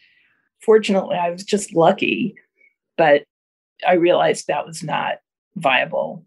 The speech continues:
So I gave up my car for almost two years. I didn't drive. I just took the bus. I also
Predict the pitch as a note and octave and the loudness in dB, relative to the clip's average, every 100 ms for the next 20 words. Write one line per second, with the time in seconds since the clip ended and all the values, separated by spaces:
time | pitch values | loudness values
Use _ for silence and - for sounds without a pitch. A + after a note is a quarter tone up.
0 | _ - F3+ E3+ F#3+ E3+ E3+ - G3 - | _ -6 -4 -2 -2 -2 -2 -6 -8 -2
1 | D3+ D#3+ D#3+ - D#3 D#3 D#3 _ _ _ | -2 0 0 0 -2 -2 -4 _ _ _
2 | - A3 A3 G#3 - D3+ - C#3 - F#3+ | 0 2 2 0 -2 -4 -4 -6 -6 -10
3 | - _ _ _ _ _ _ - E3 E3 | -14 _ _ _ _ _ _ -6 -2 0
4 | F#3 - - - D#3 D#3+ D#3+ - - - | 0 0 0 0 -2 -4 -6 -10 -10 -4
5 | - - D3+ D#3 C#3 - - - - _ | -4 -4 -4 -2 -2 -6 -10 -10 -14 _
6 | _ _ _ _ _ _ _ _ _ _ | _ _ _ _ _ _ _ _ _ _
7 | - - - - A3 C4 D4 - B3 G#3 | -14 -12 -12 -4 2 4 4 2 0 2
8 | G3 - | 0 -2